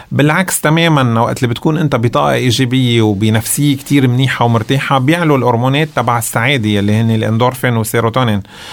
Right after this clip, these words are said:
آه، هدول بس يعلوا بيخلوك بمود أحسن، وبالتالي بتعلى مناعتك أكتر. ولما بتعلى مناعتك أكتر، بتصير أنت قادر تدافع عن تجاه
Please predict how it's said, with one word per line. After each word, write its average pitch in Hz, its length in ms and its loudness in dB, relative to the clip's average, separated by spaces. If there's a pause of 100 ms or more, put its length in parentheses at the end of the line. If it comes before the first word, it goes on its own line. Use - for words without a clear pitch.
(200)
آه، 104 520 2
هدول 131 360 2
بس 131 280 0
يعلوا 131 260 2
بيخلوك 120 480 -2
بمود 127 300 2
أحسن، 123 360 -2
وبالتالي 123 640 -2
بتعلى 131 380 0
مناعتك 120 500 0
أكتر. 104 280 -4
ولما 104 120 0
بتعلى 127 300 -2
مناعتك 120 380 -2
أكتر، 123 260 -4
بتصير 127 260 -6
أنت 117 140 -2
قادر 131 320 0
تدافع 117 420 -2
عن 110 220 -2 (480)
تجاه 127 380 2